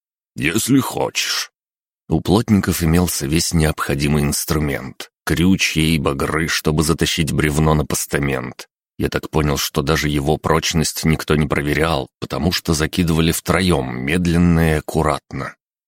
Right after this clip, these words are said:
«Когда сделают крышу, придумаем механизм для подъема»,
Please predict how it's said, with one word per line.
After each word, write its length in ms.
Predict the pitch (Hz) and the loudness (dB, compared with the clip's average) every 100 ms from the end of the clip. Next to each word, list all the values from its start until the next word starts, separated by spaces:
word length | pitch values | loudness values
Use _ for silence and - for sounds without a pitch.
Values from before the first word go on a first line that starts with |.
| _ _ | _ _
«Когда 300 | - 80 78 | -2 0 0
сделают 520 | 85 80 90 80 73 | 0 2 2 2 0
крышу, 580 | - 80 78 104 127 78 - | -2 -2 0 2 2 0 -2
придумаем 520 | 73 80 131 120 104 | -2 2 6 6 6
механизм 680 | 87 78 76 76 98 82 78 | 4 2 0 2 2 2 0
для 200 | 71 80 | 0 0
подъема», 760 | 73 67 62 71 87 71 - | -2 -4 -2 2 4 2 -2